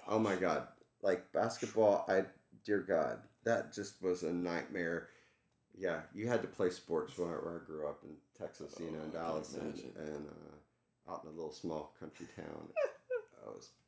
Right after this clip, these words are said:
Speaker 1: pathetic. It was terrible. But anyway.
Speaker 2: No, that's powerful, bro.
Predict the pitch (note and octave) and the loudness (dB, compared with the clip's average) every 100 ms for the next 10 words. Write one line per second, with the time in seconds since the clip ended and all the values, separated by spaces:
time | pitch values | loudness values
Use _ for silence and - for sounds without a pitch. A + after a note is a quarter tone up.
0 | _ - A#1 - - - - E2+ F2 F2+ | _ -12 -12 -12 -16 -20 -6 -4 -4 -10
1 | - _ _ _ _ _ D2 - - _ | -16 _ _ _ _ _ -4 -4 -10 _
2 | _ F#2 D#2 B1+ - _ _ _ _ _ | _ -8 -8 -10 -20 _ _ _ _ _
3 | _ G#2 G2+ - A2+ - - - - - | _ -20 -18 -16 -16 -16 -16 -14 -12 -12
4 | - - A3 | -12 -4 -2